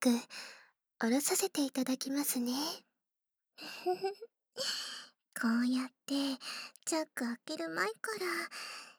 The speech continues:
Speaker 2: すごくズボン膨らんでいるよ。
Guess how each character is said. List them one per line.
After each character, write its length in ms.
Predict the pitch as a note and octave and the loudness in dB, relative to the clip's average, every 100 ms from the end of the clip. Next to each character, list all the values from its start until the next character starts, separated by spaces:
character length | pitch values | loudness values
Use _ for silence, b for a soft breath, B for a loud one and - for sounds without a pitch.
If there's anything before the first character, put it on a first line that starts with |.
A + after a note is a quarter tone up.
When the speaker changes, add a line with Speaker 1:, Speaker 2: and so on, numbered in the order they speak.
| - | -4
Speaker 2:
す 300 | - - B3 | 0 0 -2
ご 280 | A#3 - D4 _ | -6 -6 -6 _
く 100 | G4+ F#4+ D#4 B _ _ _ - | -8 -6 -8 B _ _ _ -4
ズ 180 | E4 | -2
ボ 100 | D#4 | 2
ン 200 | D4 C4 | 2 2
膨 300 | B3 - E4 | -2 -6 -4
ら 160 | E4 E4+ | -2 -2
ん 100 | F4 | -2
で 80 | F4+ | 0
い 180 | F4+ F#4 | 0 0
る 180 | G4 | 0
よ。 100 | G4+ | 0